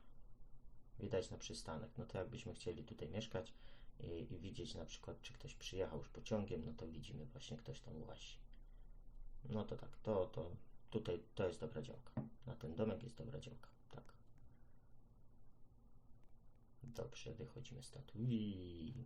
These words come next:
ten domek jest, no widoczność tutaj na bok, no to będzie wiadomo, sąsiad się wybuduje i będzie sąsiad. Chociaż księżyc w tej chwili wstaje, fajnie to wygląda,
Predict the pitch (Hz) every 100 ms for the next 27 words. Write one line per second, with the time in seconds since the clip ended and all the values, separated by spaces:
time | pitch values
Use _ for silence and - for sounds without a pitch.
0 | - 117 101 85 85 - - 110 110 104
1 | 123 107 - 117 - - 101 85 82 -
2 | - 78 - 80 - - - - - 117
3 | - - - - - - 101 90 - 127
4 | - - - - - - - - - -
5 | - - - - - - - 131 - 87
6 | 226 226 - - - - - - 78 80
7 | 92 87 80 87 92 80 80 78 78